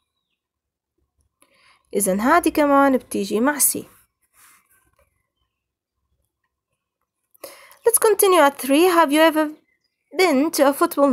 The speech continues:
match? Yes, I have. And I have played football too. تيجي مع A.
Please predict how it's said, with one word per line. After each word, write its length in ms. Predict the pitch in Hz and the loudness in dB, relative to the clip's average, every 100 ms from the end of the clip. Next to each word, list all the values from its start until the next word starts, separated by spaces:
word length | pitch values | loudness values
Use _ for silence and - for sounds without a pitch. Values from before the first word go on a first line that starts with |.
| 208 | 2
match? 400 | 214 311 - - _ _ _ _ | 0 0 -6 -16 _ _ _ _
Yes, 300 | 262 277 302 | 0 2 4
I 140 | 370 392 | 2 2
have. 400 | 302 262 285 370 - - _ _ 233 | 2 4 4 0 -8 -20 _ _ -4
And 160 | 233 | 0
I 160 | 220 220 233 | 2 2 2
have 340 | 233 226 - - | 2 0 -8 -6
played 600 | 285 349 349 349 349 - _ _ _ _ _ _ _ | 0 2 4 2 0 -10 _ _ _ _ _ _ _
football 560 | - 392 - - - - | -2 0 0 -2 -2 -2
too. 280 | - - - _ _ _ _ _ _ _ _ _ _ _ _ _ _ - | -8 -12 -14 _ _ _ _ _ _ _ _ _ _ _ _ _ _ -4
تيجي 500 | 294 262 226 269 294 | -2 0 0 0 0
مع 400 | 214 226 262 - _ | 0 0 -2 -6 _
A. 280 | 285 277 269 | 4 4 4